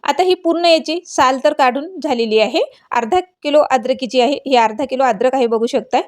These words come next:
तर पूर्ण याची मी साल काढून घेतलेली आहे. तर आपल्याला आता काय करायचं आहे, आता हे एकदम असं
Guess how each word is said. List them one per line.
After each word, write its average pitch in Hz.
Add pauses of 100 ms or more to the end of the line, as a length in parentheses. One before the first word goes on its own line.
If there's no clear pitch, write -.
(260)
तर 247
पूर्ण 269
याची 262
मी 247
साल 220
काढून 240
घेतलेली 226
आहे. 262
तर 285
आपल्याला 247
आता 277
काय 285
करायचं 247
आहे, 269 (500)
आता 262
हे 330
एकदम 277
असं 285